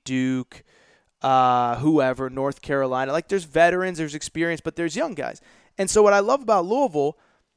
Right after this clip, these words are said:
you got the two, three, four veterans that have been there before, with Nwora being the hi-, highest profile, but also Dwayne Sutton, Stephen Enoch, another guy that decided to return, Ryan McMahon, Darius Perry.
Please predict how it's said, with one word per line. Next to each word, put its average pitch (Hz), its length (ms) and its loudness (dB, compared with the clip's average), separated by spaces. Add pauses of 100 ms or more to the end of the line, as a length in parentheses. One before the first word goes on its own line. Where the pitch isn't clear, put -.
(240)
you 185 80 -12
got 208 180 4
the 180 60 -12
two, 240 220 -6
three, 226 240 -6
four 220 220 0
veterans 190 400 0
that 180 100 0
have 143 100 -4
been 160 180 0
there 147 140 -2
before, 139 420 -2
with 160 180 -2
Nwora 156 400 2
being 156 220 -2
the 147 120 -4
hi-, 156 240 -4
highest 160 340 0
profile, 156 360 2
but 143 120 0
also 151 260 2
Dwayne 151 360 -4
Sutton, 160 360 2
Stephen 156 340 -6
Enoch, 160 360 -2
another 147 220 -2
guy 147 180 4
that 143 140 -6
decided 147 440 0
to 151 100 -6
return, 156 640 -2 (480)
Ryan 165 500 2
McMahon, 170 720 0 (220)
Darius 175 400 4
Perry. 208 400 4